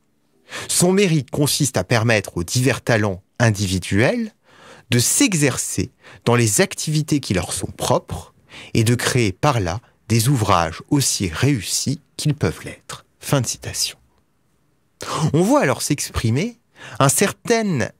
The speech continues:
essentialisme technique. En quel sens comprendre cela ? En quel sens comprendre cet essentialisme technique ? Eh bien, pour les Grecs,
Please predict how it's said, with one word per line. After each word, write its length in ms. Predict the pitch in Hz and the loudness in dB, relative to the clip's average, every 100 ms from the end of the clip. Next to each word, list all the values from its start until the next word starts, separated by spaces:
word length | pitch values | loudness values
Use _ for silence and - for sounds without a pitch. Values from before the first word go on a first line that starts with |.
| _ | _
essentialisme 1000 | 143 - 160 135 - 139 170 - - 95 | 0 2 0 0 0 0 0 -2 -2 -2
technique. 680 | - 85 - - - - - _ _ _ - - | -4 -6 -6 -10 -10 -12 -12 _ _ _ -8 -2
En 100 | 151 | 2
quel 240 | 165 240 214 | 4 4 2
sens 300 | - 294 - | 2 0 0
comprendre 540 | - 123 - 135 110 | -2 0 0 2 0
cela ? 340 | 95 110 92 85 | -2 0 0 0
En 80 | |
quel 180 | 92 180 | 0 0
sens 240 | - 226 - _ | 2 -2 -4 _
comprendre 680 | 208 180 - 127 147 185 98 | 0 2 0 0 0 0 -4
cet 300 | - 104 - | -4 -6 -4
essentialisme 840 | - 131 - 123 - 95 139 - 92 | -2 0 0 -2 -2 -2 -2 -2 -4
technique ? 600 | - - - - - - _ _ _ _ - - - - - | -6 -10 -12 -16 -16 -16 _ _ _ _ -16 -10 -8 -10 -4
Eh 60 | 151 | 0
bien, 220 | 160 277 | 2 2
pour 220 | 277 143 | 2 2
les 100 | 131 | 2
Grecs, 540 | 120 131 220 254 - | 2 0 0 -4 -16